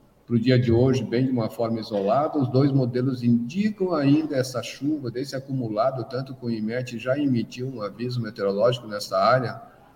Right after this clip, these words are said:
um aviso aí intermediário, também brando, porque a, é, é, esse acumulado pode passar aí dos sessenta milímetros no dia de hoje. Então, já pras, pras outras áreas, Virgínia, a gente vê que, é,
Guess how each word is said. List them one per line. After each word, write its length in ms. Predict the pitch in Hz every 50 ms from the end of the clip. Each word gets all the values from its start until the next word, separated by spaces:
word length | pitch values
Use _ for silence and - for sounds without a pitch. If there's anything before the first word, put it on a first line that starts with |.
| _
um 80 | - 110
aviso 640 | 107 101 101 120 127 131 127 123 127 120 113 110 107
aí 140 | 110 117
intermediário, 920 | 120 117 117 113 104 110 117 117 113 101 101 98 92 104 117 131 131 117 107
também 360 | - 107 104 104 107 113 113
brando, 380 | 110 101 107 110 120 135 147 147
porque 400 | 143 - 139 135 - 147 143 147
a, 200 | 143 139 139 120 117 120 120 -
é, 80 | - 117
é, 260 | 120 120 - 113 107 -
esse 200 | 117 120 127 127 139
acumulado 480 | 127 - 135 127 117 117 123 127 127 123 -
pode 260 | 113 113 120 120 127
passar 360 | - 135 123 127 - 120 110
aí 100 | 113 113
dos 160 | - 120 -
sessenta 420 | - 120 113 - 123 117 117 123 117
milímetros 440 | 113 104 101 107 110 110 - 113
no 120 | 117 117 117
dia 240 | 110 117 120 117 120
de 100 | 123 156
hoje. 420 | 147 117 98 87 90 90 - - - - - - _ _ _ _ - _ _ _ _ _ _
Então, 380 | - 151 143 170 180 190 196 190
já 180 | 190 180 180
pras, 240 | 175 - 175 160 143
pras 360 | 160 151 147 123 156 151 143
outras 400 | 151 160 156 - 165 151 139 143
áreas, 340 | 160 170 190 190 175 147 120
Virgínia, 400 | 117 127 123 113 123 123 123 123
a 20 | 123
gente 240 | 131 143 131 -
vê 300 | 143 127 120 139 147 160
que, 400 | 156 151 - 156 156 151 151 143
é, 300 | 131 127 120 113 110 107